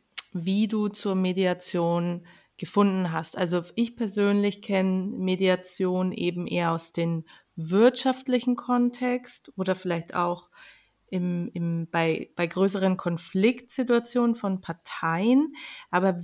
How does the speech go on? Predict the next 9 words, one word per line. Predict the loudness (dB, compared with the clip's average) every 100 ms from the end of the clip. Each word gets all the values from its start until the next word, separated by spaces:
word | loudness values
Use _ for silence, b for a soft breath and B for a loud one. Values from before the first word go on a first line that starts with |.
| -2
wie | 4 6 6 4
ist | 0 -4 -2
der | -2 -2 -2
Weg | 2 6 6 4 -2 -6
dann | 0 4 4 2 0
zu | -6 -6 -4 -2
Beziehungen | -2 -2 -4 2 2 2 0
oder | -4 -6
Familienkonstellationen? | -6 -2 0 2 0 -2 -4 -6 -6 -6 -6 -6 -10 -14 -10 -8 -8 -8 -10 -12